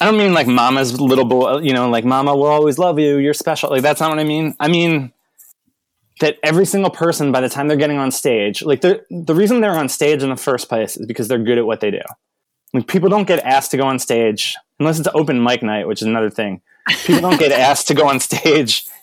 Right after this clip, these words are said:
Speaker 1: if they're not good at something or they're not, like, expert at this thing they're
Speaker 2: Sure.
Speaker 1: talking about. And I can't tell you how many times people get intimidated by the moment and they, they forget the experiences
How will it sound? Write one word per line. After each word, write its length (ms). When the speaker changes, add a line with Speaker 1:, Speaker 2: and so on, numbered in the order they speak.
Speaker 1:
if 100
they're 100
not 300
good 160
at 140
something 340
or 100
they're 100
not, 260
like, 240
expert 360
at 120
this 140
thing 180
they're 220
Speaker 2:
Sure. 180
Speaker 1:
talking 160
about. 240
And 200
I 80
can't 260
tell 140
you 80
how 60
many 140
times 220
people 200
get 120
intimidated 500
by 120
the 60
moment 480
and 180
they, 340
they 100
forget 460
the 120
experiences 960